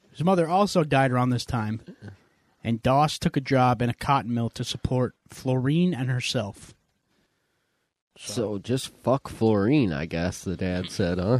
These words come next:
Speaker 1: Yeah, pretty much.
Speaker 2: <laughs> Yeah, he just leaves her there. <laughs> Savage.
Speaker 1: Yeah, man. He ha-, he didn't like her, you know. He only liked Melvina. Melvina was his only daughter, apparently, in his mind.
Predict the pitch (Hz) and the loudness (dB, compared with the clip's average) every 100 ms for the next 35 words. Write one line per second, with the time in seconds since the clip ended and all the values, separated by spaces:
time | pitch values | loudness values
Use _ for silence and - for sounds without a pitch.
0 | - 107 123 - 139 - - - 127 113 | 0 0 0 -2 -6 -4 -4 0 0 2
1 | 139 117 - - - - - 151 170 139 | 0 -2 -8 -12 -14 -4 2 4 4 4
2 | 117 135 110 - 92 82 107 101 98 98 | 2 0 0 -2 -6 -6 -6 -4 -4 -2
3 | 120 120 120 - 113 - _ - - - | 0 2 2 2 -4 -8 _ -20 -20 -20
4 | _ _ _ _ - - 104 - _ - | _ _ _ _ -14 -14 -20 -20 _ -20
5 | - - 113 139 107 123 - - - - | -8 0 2 4 4 2 -2 -14 -18 -16
6 | - - 113 117 107 117 135 127 120 151 | -12 -6 -2 0 0 0 0 0 0 -2
7 | 127 110 113 123 131 127 127 123 - 123 | -4 -4 -2 -2 0 2 2 0 0 0
8 | 123 127 147 131 - - _ _ _ _ | 0 0 2 0 -2 -12 _ _ _ _
9 | _ _ _ _ _ _ _ _ _ _ | _ _ _ _ _ _ _ _ _ _
10 | _ 113 120 117 135 135 123 113 117 113 | _ -2 0 2 2 4 2 2 0 -2
11 | 113 117 113 117 120 117 120 131 120 101 | 0 -2 -2 -2 0 -2 -2 -2 -2 -4
12 | 120 - _ - 117 127 120 107 113 | -10 -12 _ -10 -6 -4 -2 -2 -2